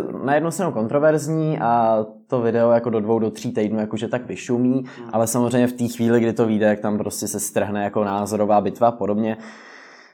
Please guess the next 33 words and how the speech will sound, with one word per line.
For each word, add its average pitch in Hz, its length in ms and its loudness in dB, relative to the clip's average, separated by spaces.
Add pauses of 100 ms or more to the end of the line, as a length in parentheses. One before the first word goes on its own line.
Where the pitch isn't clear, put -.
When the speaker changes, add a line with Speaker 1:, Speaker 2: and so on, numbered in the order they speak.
(160)
Speaker 1:
Ah, 147 400 6
takže, 147 580 4
takže 147 280 0
nevím, 160 340 4
no, 110 200 6
jakože 131 280 4
by 156 120 6
byly 165 200 6
nějak 156 280 2
výrazně 135 540 2
úspěšnější, 123 880 2
to 117 140 2
asi 117 280 0
ne. 98 220 0
Já 101 100 0
třeba 151 200 6
vím, 127 160 4
že 127 80 4
když 127 200 -2
udělám 123 180 2
nějaký 123 260 2
fakt 123 180 0
dobrý 117 240 0
hudební 123 340 2
video, 117 320 2
takže 117 260 -4
to 117 160 -2
má 104 240 0
třeba 107 240 -4
potenciál 104 680 0
jako 95 180 -2
nějaký 95 280 -4
virality, 104 560 0